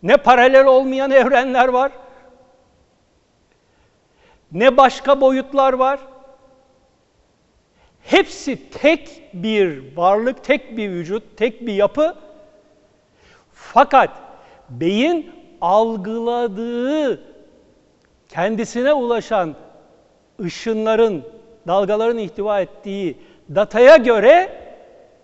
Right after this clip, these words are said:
tanımlamalar, isimler koyuyor ve ona göre kendi içinde bir dünya yaratıyor. Dolayısıyla,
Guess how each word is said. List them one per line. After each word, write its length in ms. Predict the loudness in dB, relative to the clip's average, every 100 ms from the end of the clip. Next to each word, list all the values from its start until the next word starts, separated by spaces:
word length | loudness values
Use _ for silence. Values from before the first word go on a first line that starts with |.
| _
tanımlamalar, 800 | -6 -4 -4 -4 -6 -4 -4 -4 -8 -20 _ _ -14
isimler 600 | -14 -10 -10 -6 -6 -6
koyuyor 440 | -10 -10 -4 -6 -6 -18 -20 _
ve 240 | -4 -2 -2 -10
ona 500 | -8 -4 -4 -2 -2
göre 600 | -2 -2 -2 0 0 0 -6 -20 -20 _ _ _
kendi 460 | -8 -6 -4 -6 -8
içinde 960 | -10 -14 -14 -12 -10 -2 -2 -2 -10 -20 -20 _ _ -16
bir 500 | -8 -6 -6 -10 -18 _ _ -16
dünya 520 | -10 -8 -6 -4 -4 -4
yaratıyor. 640 | -8 -12 -14 -14 -18 -18 _ _ _ _ _ _ -20 _ _ _ _ _ _ _ _ _ _ -8
Dolayısıyla, 720 | -2 0 -2 -6 -2 -2